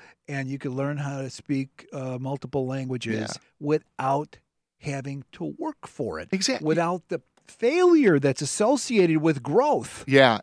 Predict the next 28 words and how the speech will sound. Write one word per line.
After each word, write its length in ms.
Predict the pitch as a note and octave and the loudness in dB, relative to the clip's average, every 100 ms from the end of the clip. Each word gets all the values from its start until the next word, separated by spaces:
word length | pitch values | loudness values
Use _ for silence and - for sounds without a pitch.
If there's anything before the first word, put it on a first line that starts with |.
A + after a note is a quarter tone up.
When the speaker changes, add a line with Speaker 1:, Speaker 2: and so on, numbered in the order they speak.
| - | 0
Speaker 2:
and, 100 | D#3+ | 0
and, 180 | F3+ E3+ | 2 -2
and 100 | D3+ | -4
it's 200 | D3 - - _ - | -6 -6 -10 _ -6
in 160 | C#3+ C#3 | -4 -2
this 280 | C3+ - | -2 -2
thing 320 | - A3 C4 G3+ | -4 -6 -6 -6
of 140 | - | -8
comfort 480 | _ - E3+ G#3 G3+ | _ -14 -14 -12 -12
and 160 | F#3+ - | -12 -10
convenience, 640 | E3 C3+ D3 F#3 G2 - | -10 -6 -4 -4 -4 -6
this 180 | C3+ - | -4 -4
idea 360 | C3 B2 D#3+ F3+ | -4 -6 -4 -6
that 180 | C3+ - | -6 -12
comfort 360 | - G3+ A3 F#3 | -12 -12 -10 -12
and 100 | E3 | -12
convenience 540 | B2+ A#2 B2 A#2+ G#2+ - | -14 -10 -8 -8 -10 -10
equals 340 | C3 _ A2 | -12 _ -16
success, 600 | - - - - C#3 G#2+ - | -16 -14 -10 -6 -6 -6 -8
which 180 | G#2+ A2+ | -10 -8
is 160 | G#2+ | -8
not 320 | A2 B2 D#3 - - | -4 -2 -2 -4 -12
true, 440 | - C3 F#2+ G#2+ _ _ - | -6 -4 -4 -8 _ _ -8
Speaker 1:
<laughs> 80 | B2+ | -4
Right. 280 | C#3+ A#2 - | -2 -4 -2
Speaker 2:
has 240 | F3 E3+ | 0 0
permeated 640 | - - B3 C#4 G#3+ D#3 D3+ | -2 -14 -10 -4 -2 0 -2
into 200 | C#3 | -4